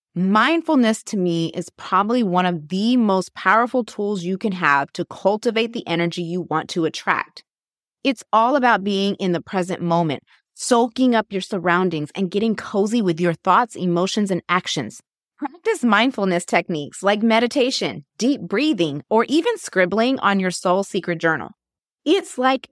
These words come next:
pressing the pause button on life's chaotic remote and finding your center in the midst of the storm. Being in the moment and fully engaged with your surroundings is the present moment. You're not reliving the past or worrying about the future.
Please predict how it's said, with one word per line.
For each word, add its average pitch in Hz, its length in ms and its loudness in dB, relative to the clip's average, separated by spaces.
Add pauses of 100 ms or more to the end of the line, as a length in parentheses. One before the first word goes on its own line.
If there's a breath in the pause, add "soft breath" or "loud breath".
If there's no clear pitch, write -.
pressing 233 440 0
the 175 120 2
pause 175 460 0
button 294 520 0
on 196 280 2
life's 185 260 0
chaotic 180 460 0
remote 160 480 0
and 196 320 2
finding 381 480 -2
your 302 160 0
center 226 420 0
in 214 220 -2
the 180 80 0
midst 180 480 -2
of 160 240 0
the 156 100 -4
storm. 127 600 -4 (520)
Being 392 320 0
in 269 140 4
the 190 100 4
moment 175 560 2
and 180 180 -4
fully 208 280 0
engaged 175 520 -2
with 165 200 -4
your 165 80 0
surroundings 170 720 -2 (400)
is 226 420 4
the 165 140 -6
present 170 440 -4
moment. 143 380 -6 (280 loud breath)
You're 196 140 2
not 214 400 4
reliving 185 400 -2
the 160 80 -2
past 143 460 -2
or 202 80 -2
worrying 196 640 2
about 165 260 0
the 156 80 -18
future. 165 480 -10